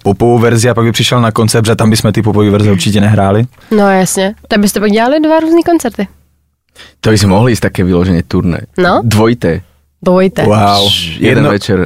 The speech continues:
Speaker 1: jedno po
Speaker 3: Ne?
Speaker 1: diskotékách, a druhé
Speaker 2: Jak, jak,
Speaker 1: v zaplivaných klubech.
Speaker 2: no, jak kdybyste nehráli už i tak dost, co? Ehm, nicméně, kluci, vám tady chybí, eh, dva členy vašeho,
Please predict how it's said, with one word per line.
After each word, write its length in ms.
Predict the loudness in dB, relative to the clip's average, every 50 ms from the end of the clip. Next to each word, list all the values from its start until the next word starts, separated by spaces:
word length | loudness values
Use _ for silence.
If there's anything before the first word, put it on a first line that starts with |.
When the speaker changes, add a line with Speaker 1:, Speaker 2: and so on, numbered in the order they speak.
| -6 -8 _ -4
Speaker 1:
jedno 240 | 0 0 2 2 2 2
po 80 | 0 0
Speaker 3:
Ne? 60 | 0
Speaker 1:
diskotékách, 720 | 0 0 0 -2 0 0 -2 -2 -2 -2 -2 0 -2 -2 -4 -8 -16 -16 -10 -4 -2 -2 -2 0 0 0 0
a 20 | 2
druhé 140 | 2 2
Speaker 2:
Jak, 140 | 2 2 0
jak, 220 | 0 0 -2 -2 -2
Speaker 1:
v 40 |
zaplivaných 480 | -2 -2 -2 -2 -2 -2 0 -2 -2 -2
klubech. 260 | -2 -2 0 0 0 0 0 0
Speaker 2:
no, 80 | 2 2
jak 160 | 0 0 -2 -2
kdybyste 360 | -2 -2 -2 -2 -2 0 0
nehráli 420 | 0 0 0 0 0 0 0 -2
už 120 | -2 -4 -6
i 60 | -4
tak 240 | -2 -2 -2 -2 -2
dost, 320 | -2 -2 -2 -4 -6 -8 -4
co? 180 | -2 -2 -2 -2 -2
Ehm, 460 | -2 0 0 0 0 0 0 0 0
nicméně, 540 | 0 -2 -2 -2 -2 -2 0 0 0 0 -2
kluci, 220 | -2 -4 -2 -2
vám 140 | -2 -2 -2
tady 160 | -2 -4 -4
chybí, 380 | -4 -4 -2 -2 0 0 -2 -2 -4 -6 -6
eh, 280 | -4 -4 -4 -4 -4 -4 -4 -6 -6 -8 -10 -18 -20 -20 -20 _ _ -6
dva 340 | -4 0 0 0 0 0 -2 -4
členy 540 | -6 -4 -2 -2 0 0 0 0 0 -2 -2
vašeho, 580 | -2 -2 -4 -4 -4 -2 -2 -2 0 -2 -2